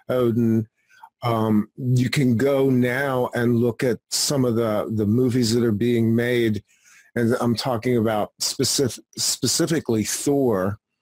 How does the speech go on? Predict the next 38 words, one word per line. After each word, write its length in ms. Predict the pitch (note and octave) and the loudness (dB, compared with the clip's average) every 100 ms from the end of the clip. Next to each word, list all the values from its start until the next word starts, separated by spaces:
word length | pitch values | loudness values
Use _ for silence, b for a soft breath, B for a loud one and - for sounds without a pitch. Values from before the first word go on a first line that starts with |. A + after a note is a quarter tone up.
| b b b - | b b b -4
was 160 | A#2 | 0
a 40 | B2+ | 2
movie 380 | A#2+ A#2+ A2 A#2 | 2 2 2 0
where 180 | A2 | 2
you 140 | A2+ A2+ | 2 0
saw 380 | - C3 B2 A2+ | 0 0 0 2
a 20 | |
little 220 | A2+ G#2 | 2 0
bit 200 | G2+ G2+ | 0 0
of 80 | G2+ | 0
that. 220 | G#2+ G2 _ B B B B - | -2 -4 _ B B B B -4
But 220 | D3 - | -4 -2
that, 240 | D3+ C3 - _ _ _ _ _ _ _ | -2 -2 -8 _ _ _ _ _ _ _
you 180 | E3+ D3 | -2 0
know, 160 | C#3 B2+ | 0 0
if 160 | C#3 D#3+ | -2 0
you 60 | |
want 180 | D#3 F#3 | 2 2
to 60 | F3+ | 0
call 300 | B2+ F3 D#3+ | -2 -2 0
it 80 | D3+ | -2
the 100 | C3+ | -4
curse 420 | - - F3+ - | -4 -2 -2 -2
of 140 | A#2+ | 0
man, 320 | A#2 A#2 A#2 A#2 | 0 0 0 0
the 60 | |
fall 420 | - - D3+ D#3+ | -2 -4 -2 0
of 120 | D3 B2 | 0 0
man, 460 | A#2 G#2+ G2 G#2+ b b b b - | 0 0 0 -2 b b b b -4
whatever 580 | A#2 E3 F3 D3+ C3+ | 0 2 0 0 -2
happened 720 | B2 A#2+ C#3 C#3+ - B2+ A2 F#2 B B B | 0 -2 -2 -4 -2 0 0 -2 B B B
in 100 | B2+ | -2
our 100 | C3 | 0
distant 540 | A2+ D3 - - A2 - | 0 0 -2 -2 -2 -4
past, 600 | - C#3 C3+ G#2 F#2 - | -6 -2 0 -2 -4 -4
for 140 | A#2 | -2
whatever 500 | A2 A#2+ C#3+ C3+ C#3 | 0 2 2 0 0
reason, 800 | A#2 G#2+ C3 C#3+ C3 G#2+ E2+ | 2 2 2 2 0 -2 -2